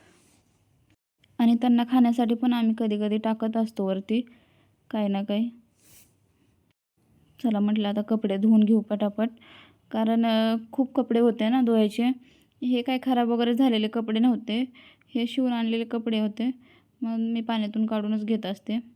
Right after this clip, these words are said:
शिवून आणलेले कपडे प्रत्येक वेळा.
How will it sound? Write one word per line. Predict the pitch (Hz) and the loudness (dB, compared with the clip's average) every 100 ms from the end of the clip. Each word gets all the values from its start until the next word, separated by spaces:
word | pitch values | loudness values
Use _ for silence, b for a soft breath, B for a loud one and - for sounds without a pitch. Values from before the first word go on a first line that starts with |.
| _ _ _ | _ _ _
शिवून | - 226 208 | -12 -8 -6
आणलेले | 196 196 190 | -6 -6 -8
कपडे | 196 208 208 208 226 226 _ _ _ _ _ _ _ _ _ | -8 -10 -8 -6 -8 -10 _ _ _ _ _ _ _ _ _
प्रत्येक | - 214 208 190 | -6 -6 -6 -6
वेळा. | 190 190 | -4 -4